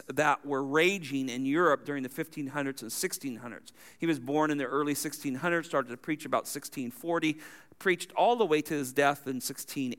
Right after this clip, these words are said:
eighty. He particularly hit a, a very difficult plague during the middle of his ministry, a pandemic. Um, it was in sixteen sixty-five, and it was the, one of the last plagues that really hit Europe in that century, in that area.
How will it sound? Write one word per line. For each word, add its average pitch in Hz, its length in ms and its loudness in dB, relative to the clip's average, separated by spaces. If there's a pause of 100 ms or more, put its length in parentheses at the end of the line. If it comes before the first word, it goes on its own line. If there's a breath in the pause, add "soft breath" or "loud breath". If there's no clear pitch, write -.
eighty. 151 400 -2 (580 loud breath)
He 202 100 0
particularly 220 600 2
hit 196 240 2
a, 151 120 6 (360)
a 156 80 4
very 180 180 4
difficult 170 720 -2
plague 165 420 2
during 139 180 -2
the 135 80 -2
middle 147 220 0
of 135 80 0
his 123 140 -4
ministry, 151 720 -2 (180 loud breath)
a 131 60 0
pandemic. 160 800 0 (420 loud breath)
Um, 139 240 4
it 143 80 2
was 139 140 -4
in 156 140 2
sixteen 175 580 0
sixty-five, 156 1080 2
and 156 100 0
it 160 80 -2
was 190 200 2
the, 202 100 2
one 220 100 4
of 233 80 6
the 190 120 6
last 190 560 6
plagues 143 340 2
that 143 100 -6
really 160 280 2
hit - 380 0 (280 loud breath)
Europe 160 440 6
in 135 120 0
that 135 200 2
century, 139 580 -2
in 127 80 0
that 127 140 2
area. 135 380 2